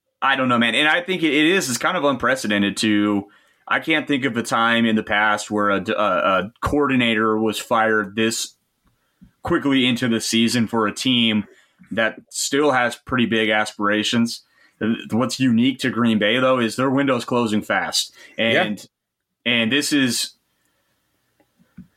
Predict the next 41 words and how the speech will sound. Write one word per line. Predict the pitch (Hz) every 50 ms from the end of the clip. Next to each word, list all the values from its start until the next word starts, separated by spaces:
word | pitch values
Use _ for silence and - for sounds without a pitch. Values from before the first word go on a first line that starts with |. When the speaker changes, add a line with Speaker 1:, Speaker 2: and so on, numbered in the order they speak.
| - - _ _ _ -
Speaker 1:
and | - 165 151
do | 131 165
they, | 147 151 156 -
do | 131 131 165 156
they | 147
Speaker 2:
You | 139 127 120
Speaker 1:
learn | 131 -
Speaker 2:
can't | 151 156
Speaker 1:
their | 151 139
Speaker 2:
throw | 131 131 127
the, | 156 - 131
Speaker 1:
lesson? | 123 117
Speaker 2:
you | 127 170 190 196
can't, | 190 - 220 240 220 -
you | 160 170
can't | 160 180 233 254 -
throw | - 202 208 208
the | 190
baby | 160 151 160 170 160 160
out | 156 151 156 151
of | 135
the | 120
ba-, | 104 113 117 123 - -
out | 95 117 131 113
with | 127 123
the | - 104
bathwater | 98 101 98 101 - - 95 85 85 85 80
this | 78 76 -
season. | - 82 67 65 - - - - - -
You | 120 110
can't. | - 127 104 67 - - _ _ _ _ _ _ _ _ _ _ _ _ _
Speaker 1:
No, | - 151 190 147 - - - - _ _ _ -
you | 131 135
can't. | 131 - 180 147 127 135
And | - 135 139
that's | 151 156 156 -
why, | 165 147 139 120
you | 135 135 131
know, | 127 120 117 113 - _ _ _ _ _ - 123 113
th-, | - - - -
I, | 131 151 160 170